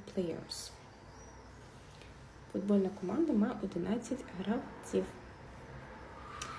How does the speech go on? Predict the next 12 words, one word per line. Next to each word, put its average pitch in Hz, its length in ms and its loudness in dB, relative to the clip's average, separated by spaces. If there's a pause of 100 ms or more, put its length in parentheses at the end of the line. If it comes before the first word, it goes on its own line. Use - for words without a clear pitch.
(300)
And 254 220 8
British 277 360 6
and 254 140 4
American 180 520 6
English. 226 480 2 (1300)
One 208 320 12
rule, 190 180 10 (220)
one 180 140 2
more 175 180 4
rule. 151 160 -2 (680)
Group 254 420 12
noun 220 600 10